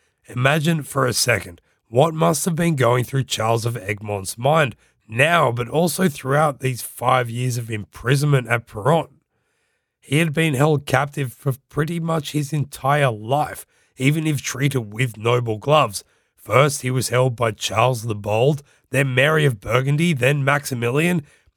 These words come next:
He had fought for Maximilian against the French, but then was captured by the French and left hanging for five more years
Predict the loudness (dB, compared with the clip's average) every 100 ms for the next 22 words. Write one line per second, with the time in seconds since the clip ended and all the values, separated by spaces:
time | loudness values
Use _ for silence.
0 | _ 0 2 2 0 2 2 0 -8 0
1 | 0 2 0 0 -6 -2 0 0 -2 -6
2 | -2 -2 -2 -10 -6 2 2 2 -6 _
3 | _ -4 -4 2 2 4 -2 0 -2 -2
4 | -2 -4 -4 -4 2 2 2 -2 0 2
5 | 2 -2 -8 _ _ 0 0 2 -2 0
6 | -2 0 0 -2 -6 -4 0 0 0 0
7 | 0 2 2 2